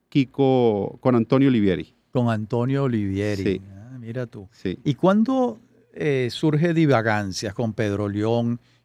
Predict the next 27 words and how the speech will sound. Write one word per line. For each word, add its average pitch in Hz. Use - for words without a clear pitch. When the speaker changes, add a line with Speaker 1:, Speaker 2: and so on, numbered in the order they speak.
Speaker 2:
y 120
Miguel 113
Delgado 117
Esteves? 98
Speaker 1:
Pues 135
Divagancias 156
estaba, 160
eh, 113
Pedro 110
León 123
Zapata 147
y, 107
y 110
Miguel, 110
pues, 101
eran 113
los 117
conductores 110
del 113
programa. 92
Cuando, 92
bueno, 92
lamentablemente 101
Za-, 110
Zapata 101
nos 113
abandona 120